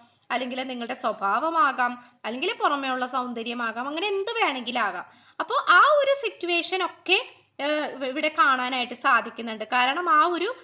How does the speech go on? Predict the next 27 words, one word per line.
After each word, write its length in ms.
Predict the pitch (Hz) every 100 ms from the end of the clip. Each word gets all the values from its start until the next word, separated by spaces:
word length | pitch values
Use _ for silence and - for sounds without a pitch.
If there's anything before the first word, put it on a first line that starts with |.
| _ _
സൗന്ദര്യം 760 | - 370 392 415 381 247 214 - _ _ _ _
അത് 360 | 392 453 587 571 -
ഈ 120 | 320
പേഴ്സന്റെ, 840 | 381 381 339 311 - 285 285 320 - - -
ഈ 80 |
പേഴ്സൺ 440 | 349 415 311 320 320
നിങ്ങളെ 240 | 294 277
ആദ്യം 460 | 302 277 247 285 320
കണ്ട 280 | 302 277 294
മാത്രേ 520 | 381 370 330 - 254 247
തന്നെ, 280 | 240 214 - -
ആദ്യം 440 | 220 240 285 339 370
കണ്ട 280 | 285 294 370
മാത്രേ 540 | 403 330 294 - 285 302
തന്നെ 420 | 262 254 440 _ _ _ _
നിങ്ങളോട് 440 | 285 302 302 294 294
തോന്നിയിട്ടുള്ള 600 | 359 285 262 254 277 247
ആ 80 | 254
ഒരു 180 | 247 233
സൗന്ദര്യം 680 | 247 277 226 214 214 214 - _ _ _ _ _ _
അത്, 360 | 277 392 494 554 -
അതിപ്പോഴും 680 | 262 381 - - 381 415 466
ഈ 100 | 349
പേഴ്സന്റെ 500 | 339 320 294 285 294
മനസ്സിൽ 440 | 294 254 - 233
സ്റ്റക്ഡ് 600 | 285 - 247 - - 208
ആണ്. 260 | 233 202